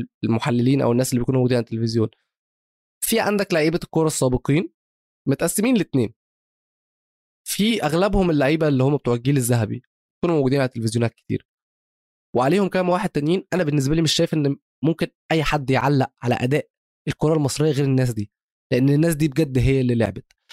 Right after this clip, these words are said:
بس ما تجيبليش واحد كان بيلعب في الإسماعيلي سنة ألف تسعمية سبعة وتمانين، ماشي، وتقعده قدام الكاميرا ويقعد يقول لك: "أصل كيروش غلط إن هو عمل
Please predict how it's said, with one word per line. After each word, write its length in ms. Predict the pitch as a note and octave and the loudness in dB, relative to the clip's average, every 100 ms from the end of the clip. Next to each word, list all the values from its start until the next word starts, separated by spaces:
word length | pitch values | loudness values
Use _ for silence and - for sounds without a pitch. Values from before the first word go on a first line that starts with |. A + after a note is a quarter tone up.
| - | -6
بس 160 | C#3 - | -2 0
ما 120 | C#3 | 0
تجيبليش 720 | C3+ C#3 C#3 F#3 F#3+ - - _ _ - | 0 -2 0 0 0 -4 -8 _ _ -2
واحد 500 | D3+ - C3+ B2+ _ _ _ _ _ _ | 0 0 -2 -4 _ _ _ _ _ _
كان 100 | A#2 | 0
بيلعب 240 | C3 D#3+ D#3+ | 2 2 0
في 140 | - | 0
الإسماعيلي 680 | A#2+ A#2+ - B2 C3 D#3+ D3+ | 0 0 0 -2 0 2 0
سنة 300 | D3 D3+ D3 - | 0 -2 -2 -4
ألف 180 | C#3+ | -4
تسعمية 760 | - - C3+ D3+ D#3+ D#3 F2 - | -4 -2 0 2 2 2 0 -4
سبعة 240 | - C#3 | -2 0
وتمانين، 560 | C#3+ - B2 C3+ D#3+ - _ _ - | 0 0 0 2 2 -2 _ _ -6
ماشي، 280 | B2 F3 - | -4 -4 -10
وتقعده 520 | A#2+ - A#2 B2 D3+ | -8 -4 -2 -2 0
قدام 260 | C#3 B2+ D#3 | 0 0 -2
الكاميرا 360 | - D3+ E3+ G#3+ _ _ _ - | -2 -2 -2 -4 _ _ _ -2
ويقعد 260 | C3 E3+ D3+ | 0 2 2
يقول 200 | E3+ F3+ | 2 2
لك: 340 | F#3 - - C3 | 0 -8 -10 -6
"أصل 260 | - C3 | -4 -2
كيروش 460 | B2+ F#3+ G3 - - - | -2 0 0 0 -2 -2
غلط 340 | A#2+ G3 G3 _ - | 0 0 -2 _ -4
إن 160 | C#3 | 0
هو 280 | B2+ D#3+ E3 | 2 2 2
عمل 400 | D3+ D3 D#3+ C#3+ | 0 -2 -2 -2